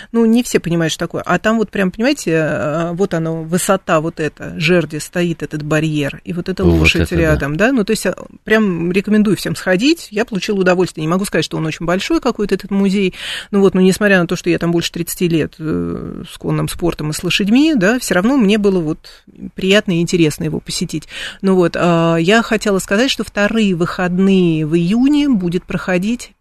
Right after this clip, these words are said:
Speaker 1: первенство, а, России среди всадников на лошадях до ста пятидесяти сантиметров холки, это как раз-таки пони, по конкуру на В Д Н Х.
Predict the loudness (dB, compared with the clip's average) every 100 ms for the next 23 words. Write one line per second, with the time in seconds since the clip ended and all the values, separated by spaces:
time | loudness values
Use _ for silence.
0 | -2 -2 0 -2 -4 -6 -4 -4 -4 -20
1 | -20 -20 _ _ -6 -2 0 0 2 2
2 | 2 -2 -2 0 2 0 -4 -4 -2 -4
3 | 2 2 2 -2 -8 -8 -4 0 0 0
4 | -2 -2 -4 -6 -8 -10 -10 -10 -12 -8
5 | -6 -4 -4 -6 -10 -8 -8 -6 -8 -4
6 | -6 -2 -4 -4 -16 -8 -2 0 0 -2
7 | -6 -16 -20 _ 0 4 4 2 0 -6
8 | -6 -8 0 2 4 4 2 0 -4 -8
9 | -8